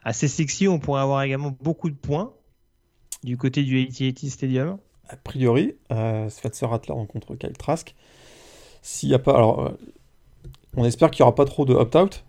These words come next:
Speaker 2: mais, euh, a priori, on devrait voir Spencer Rattler en tout cas.
Speaker 1: Tout à fait. Euh, deux équipes championnes de conférence ce week-end, Ball State et San Jose State,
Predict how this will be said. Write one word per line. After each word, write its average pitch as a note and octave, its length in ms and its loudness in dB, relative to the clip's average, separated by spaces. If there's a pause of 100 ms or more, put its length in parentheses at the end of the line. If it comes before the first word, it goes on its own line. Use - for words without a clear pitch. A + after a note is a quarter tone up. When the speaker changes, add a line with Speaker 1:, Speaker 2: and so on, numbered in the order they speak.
(100)
Speaker 2:
mais, B2 240 0
euh, G#2+ 420 2
a G#2 40 -2
priori, A#2+ 320 4
on E3 60 2
devrait A2+ 220 2
voir C3 140 0
Spencer B2 280 -4
Rattler B2+ 220 -2
en C3 80 -6
tout - 120 -16
cas. - 80 -20 (1200)
Speaker 1:
Tout - 220 -12
à A2 60 -6
fait. C3+ 440 -4
Euh, A#2+ 500 -2
deux C#3+ 220 0
équipes D#3 260 0
championnes F#3 640 -2
de D3+ 60 -4
conférence D3 560 -4
ce - 60 -6
week-end, D3 320 -2
Ball C#3+ 240 -2
State D3+ 320 -4
et G#2 60 -10
San D#3+ 220 -6
Jose D3 240 -2
State, C#3 420 -6